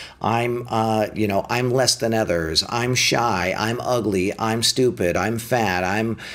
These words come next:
you know, I'm not as smart," blah, blah, something. You have some kind of a "I'm not enoughness" going on.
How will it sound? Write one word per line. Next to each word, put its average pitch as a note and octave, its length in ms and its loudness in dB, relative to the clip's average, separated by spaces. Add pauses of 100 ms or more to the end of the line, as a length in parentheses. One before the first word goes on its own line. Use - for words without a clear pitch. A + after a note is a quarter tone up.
(140)
you G#2+ 120 2
know, A2 220 2
I'm C3 240 2
not C3 200 2
as C#3 120 4
smart," B2 560 2
blah, A#2+ 200 2
blah, B2 400 -6
something. - 440 0
You C3 60 2
have D3 100 2
some G#3+ 240 2
kind D#3 200 2
of A#2+ 100 0
a A#2+ 220 0
"I'm A#2 160 2
not A2 160 2
enoughness" G2+ 680 0
going F#2 260 -2
on. G#2+ 480 0